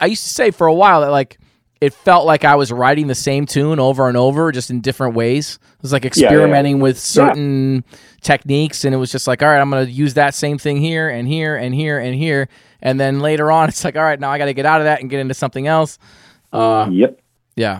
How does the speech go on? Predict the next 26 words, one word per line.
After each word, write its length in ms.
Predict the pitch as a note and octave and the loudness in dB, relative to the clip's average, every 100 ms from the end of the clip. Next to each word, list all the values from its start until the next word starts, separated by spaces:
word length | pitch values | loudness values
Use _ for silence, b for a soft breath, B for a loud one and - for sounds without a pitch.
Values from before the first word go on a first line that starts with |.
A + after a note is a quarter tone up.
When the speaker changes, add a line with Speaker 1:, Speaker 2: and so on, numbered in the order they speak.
| - | -6
Speaker 2:
Yep. 100 | G2 | -2
Speaker 1:
it's 80 | - | -2
a 40 | |
fun 200 | - A#2 | -4 -6
adventure. 340 | A2 G#2+ G#2+ G2 | -6 -6 -6 2
Speaker 2:
That, 300 | A#2 - - | 2 0 -2
that's 200 | A2 G#2 | 0 2
great. 160 | A#2 G2+ | 2 4
That's 180 | C#3 E3+ | 2 4
kinda 160 | D3+ | 4
like 200 | B2+ - | 4 0
my, 520 | B2 A2+ G#2+ G2+ F#2+ E2+ _ | -2 2 4 4 2 -4 _
my 180 | G#2 F2+ | -6 0
solo 200 | A2 G2 | 0 0
piano 300 | G2 A2+ G2 | 0 0 0
record 260 | F2 F2+ F2 | -2 -4 -6
is 120 | E2 | -2
very 160 | G#2 G2+ | 0 2
much 220 | F#2 - - - _ - | 0 -4 -12 -20 _ -2
sort 140 | A2+ F#2 | 2 2
of 80 | E2+ | 2
that, 260 | E2 - - - | -2 -4 -14 -8
you 80 | |
know, 240 | F#2 F#2 - _ - | -6 -6 -12 _ -10
just, 140 | - A2+ | -8 -4
Speaker 1:
Yeah. 240 | A2 | -6